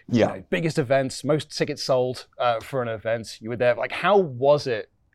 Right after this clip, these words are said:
Speaker 1: in the building on that day?
Speaker 2: I mean, it was crazy. I mean, even the, uh, you know, we were here the day before, kind of looking at everything. You were like, "I'm in Wembley. I'm in Wembley. I'm in," <laughs> like, at least that was me, you know. It was
Speaker 1: Yeah,
Speaker 2: just,
Speaker 1: yeah.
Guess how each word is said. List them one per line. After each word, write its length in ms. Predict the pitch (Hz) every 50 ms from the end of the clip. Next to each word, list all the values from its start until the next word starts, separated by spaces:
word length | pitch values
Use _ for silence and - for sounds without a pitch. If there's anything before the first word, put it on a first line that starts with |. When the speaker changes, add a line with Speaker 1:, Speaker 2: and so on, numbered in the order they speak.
| _ -
Speaker 1:
in 220 | 139 139 135 135 117
the 100 | 131 123
building 680 | 92 95 - 123 127 131 131 120 110 104 101 98 98 - - - - -
on 180 | 117 107 104
that 220 | 104 98 92 85 -
day? 340 | 98 95 90 85 76 73 - - - _ _ _ -
Speaker 2:
I 40 | 120
mean, 120 | 127 123
it 80 | 104 90
was 160 | 92 87 - _ _ _ _ _ _ _ _
crazy. 480 | - 156 - - 95 - - - - _ _ _ _ -
I 20 |
mean, 260 | 117 117 113 113 - - 90 90
even 340 | 117 131 131 131 123 107 82 -
the, 440 | - 98 101 101 98 92 71 - - _ _ - -
uh, 400 | 92 90 90 92 90 82 78 87
you 60 | 104
know, 100 | 101 101
we 140 | 98 104 104
were 100 | 101 101
here 80 | 101 95
the 80 | 92
day 140 | 90 98 95
before, 420 | 87 - 87 - - 95 95 90
kind 200 | - - 104 87 85
of 100 | 82 - _ _ _ _ _ _ _ _ _
looking 340 | 107 113 120 98 113 107 95
at 80 | 87 95
everything. 460 | 92 90 95 92 - 98 87 82 85 - _ -
You 100 | 104 104
were 60 | 104
like, 140 | 98 92 - _ _ _ _ _ _ _ _ -
"I'm 220 | 92 98 95 92
in 80 | 95 98
Wembley. 340 | 98 92 87 85 87 85 80 - _ _ _ _ _ _ -
I'm 160 | 85 82 85
in 80 | 85 90
Wembley. 280 | 92 95 85 82 95 95
I'm 140 | 95 95 98
in," 60 | 92 80 - - -
<laughs> 220 | - - - - -
like, 160 | 202 139 - - - 139 - 156 190 165 -
at 60 | 135
least 200 | 143 175 175 -
that 160 | 160 147 131
was 180 | 131 120 104 98
me, 180 | 127 131 113 101
you 120 | 92 92
know. 180 | 98 101 104 107
It 40 |
was 80 | 101 107
Speaker 1:
Yeah, 60 | 131 123
Speaker 2:
just, 80 | 123
Speaker 1:
yeah. 160 | 117 107 98